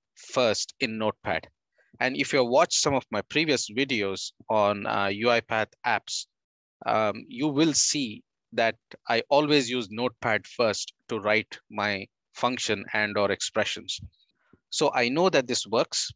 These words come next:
Uh, it is, it is complete in terms of the brackets, uh, the syntax, and it is error-free.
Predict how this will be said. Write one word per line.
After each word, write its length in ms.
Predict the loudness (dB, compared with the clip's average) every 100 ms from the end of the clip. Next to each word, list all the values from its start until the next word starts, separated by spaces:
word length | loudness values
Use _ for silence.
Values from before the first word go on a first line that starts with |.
| _ _ _ _
Uh, 220 | -2 -2 -4 -4
it 100 | -2
is, 340 | -2 -2 -8 _ _ _
it 120 | -2
is 140 | 0 -2
complete 580 | -2 -4 0 0 0 -2 -6
in 160 | -6
terms 360 | 0 0 0 -2
of 180 | -2 -2 -10 _ _ _ _ -4
the 380 | -2 -2 -4 -10 _ -14
brackets, 680 | -2 -2 0 -4 -4 -8 -10 _
uh, 160 | 0 0
the 120 | -2
syntax, 760 | -2 -4 -2 0 0 -2 -6 -6 _
and 240 | -4 -4 -4
it 120 | -6 -4
is 300 | -2 -4 -8 _
error-free. 580 | 0 0 -2 -6 -8